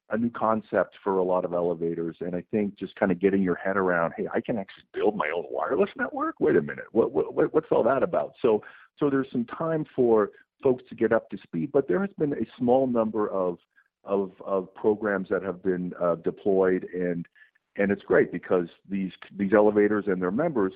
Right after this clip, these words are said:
can really start to take advantage of all of the efficiencies that precision agriculture applications deliver. So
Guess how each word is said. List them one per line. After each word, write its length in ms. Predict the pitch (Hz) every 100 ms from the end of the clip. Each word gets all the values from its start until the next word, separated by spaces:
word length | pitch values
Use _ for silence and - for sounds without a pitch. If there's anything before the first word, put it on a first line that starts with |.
| -
can 160 | 98
really 240 | 110 127 113
start 180 | - 101
to 80 | 98
take 240 | 104 92
advantage 420 | 87 95 101 92
of 140 | 90 87
all 240 | 92 92
of 100 | 87 85
the 200 | 85 85 -
efficiencies 880 | 92 - 113 - 110 98 - 101 95 -
that 260 | 95 90 -
precision 500 | 95 - 98 95 92
agriculture 640 | 90 92 87 92 90 - 87
applications 640 | 87 90 90 90 87 85 78
deliver. 500 | 82 95 131 85 67 - - - -
So 340 | 107 104 98